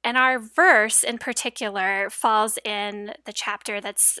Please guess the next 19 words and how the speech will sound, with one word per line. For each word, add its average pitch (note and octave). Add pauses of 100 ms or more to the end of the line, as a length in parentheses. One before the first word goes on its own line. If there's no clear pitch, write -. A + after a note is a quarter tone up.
(140)
gives B3
us A3
really A#3+
a A3
list G#3
of G#3+
people G3+ (100)
who G#3+
did G#3
walk A3
out A3+
their F#3+
faith. -
They G#3
did E3
earnestly G#3+
seek -
after G#3
God. G#3